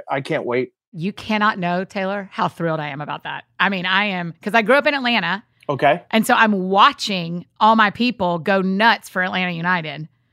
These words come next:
Speaker 1: Which is crazy.
Speaker 2: And now I'm ready. I know. It is crazy, isn't it? Have, have you ever seen anything like that happen?
Speaker 1: No. And, and honestly, Annie, I was so wrong. I was a hundred and eighty degrees completely wrong. I was on the other side. And listen, you're in,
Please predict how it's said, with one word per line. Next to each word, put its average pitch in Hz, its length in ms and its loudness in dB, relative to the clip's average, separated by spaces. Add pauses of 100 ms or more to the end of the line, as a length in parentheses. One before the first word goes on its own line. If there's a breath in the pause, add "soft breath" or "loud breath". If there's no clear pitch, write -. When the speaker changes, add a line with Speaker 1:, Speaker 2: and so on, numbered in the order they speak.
(220)
Speaker 1:
Which 151 240 -2
is 127 100 -6
crazy. 156 240 2
Speaker 2:
And 190 360 2
now 190 180 4
I'm 190 160 0
ready. 180 500 -2
I 175 120 -2
know. 151 360 -4
It 247 140 4
is 339 160 -2
crazy, 214 340 0
isn't 208 160 -2
it? 160 140 -6
Have, 208 180 -6
have 233 160 -2
you 277 80 0
ever 453 120 0
seen 440 180 -4
anything 247 300 0
like 233 180 2
that 247 160 0
happen? 269 340 -2 (240)
Speaker 1:
No. 165 280 2 (300)
And, 175 220 2
and 180 180 4
honestly, 170 480 4
Annie, 143 180 2
I 139 140 6
was 147 240 0
so 160 200 2
wrong. 123 420 2 (140)
I 156 80 8
was 156 240 2
a 135 120 6
hundred 156 300 0
and 151 80 -2
eighty 143 240 0
degrees 131 480 -2
completely 123 460 -4
wrong. 117 260 -2
I 123 120 2
was 147 200 2
on 139 160 4
the 135 140 2
other 143 200 4
side. 143 320 -2
And 175 220 -2
listen, 151 320 0
you're 165 220 4
in, 160 180 -4